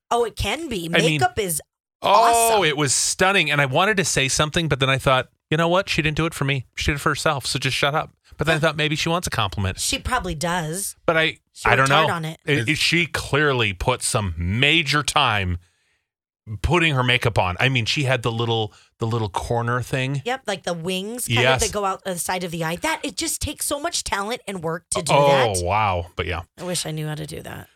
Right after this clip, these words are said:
Speaker 2: People who let their dogs sit outside and bark and bark and bark and just don't care, I judge you.
Speaker 3: Oh, okay.
Speaker 2: Okay. Uh, I work at Goodwill, and I'm very judgmental about the parents that allow their children to take all the toys off the shelving and leave them all over the floor. You're a terrible parent.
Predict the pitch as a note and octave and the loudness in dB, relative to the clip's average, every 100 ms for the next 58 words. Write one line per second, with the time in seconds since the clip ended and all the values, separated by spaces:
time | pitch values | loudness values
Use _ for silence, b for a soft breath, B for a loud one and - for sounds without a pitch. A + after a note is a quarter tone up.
0 | - A3+ G#3+ G3+ F3+ F#3+ D#3+ E3+ F3 D3 | -2 0 4 4 4 2 4 4 4 4
1 | E3+ C#3+ - D3 C#3 B2+ D3+ E3+ D3 C#3+ | 4 2 2 2 2 4 4 4 2 2
2 | C#3+ B2+ B2+ C3 A2+ A#2 - B2 A2+ A#2 | 2 2 2 2 2 2 2 0 0 0
3 | G#2 G#2+ G#2+ F#2+ F2+ E2 - F2 E2 E2 | 2 0 0 0 0 0 2 2 0 0
4 | E2 E2 F2 E2+ D#2+ - G#2 E3 - - | 0 0 0 -2 -6 -10 -10 -8 -10 -14
5 | _ _ _ - D3+ - - - - E2+ | _ _ _ -6 -6 -4 -6 -6 -8 -6
6 | B2 - _ b b - F2 E2 F#2+ G#2 | -6 -8 _ b b -8 -6 -2 -2 -2
7 | G2 G#2+ - C#3 F3+ G2 E3 - - G2+ | -2 -4 -2 -2 0 -2 -4 -8 -6 -2
8 | F2 E2 F2 F#2+ A#2+ D3 D#3 D#3+ D3+ A#2 | -2 -2 -2 0 -2 0 -2 0 0 0
9 | B2 A#2+ A2 G2+ - A#2+ C#3 D3 C3+ A2+ | 2 0 -2 -4 -2 0 0 0 -2 0
10 | A2+ A2+ G2 - A#2+ A#2 C#3 A#2+ A#2+ G2 | 0 0 -2 -2 -2 -2 -2 -2 -2 0
11 | G2+ F#2+ - B2+ B2 C#3+ B2 A2 G#2 - | 0 0 -2 -2 -2 0 -2 -2 -2 -2
12 | B2 C3+ E3 F3 C3+ F#2+ A2 G#2+ F#2 A#2+ | -2 -2 -2 -2 -2 -2 -2 0 0 0
13 | F#3+ E3+ E3 D3 A#2+ G2 D2+ D#2 D#2 D2 | 0 -2 -4 -6 -4 -2 -2 -4 -4 -4
14 | - E3 F#3 F#3 E3+ A#2 D#2 C#2 - | 0 2 2 0 -2 -2 -4 -8 -18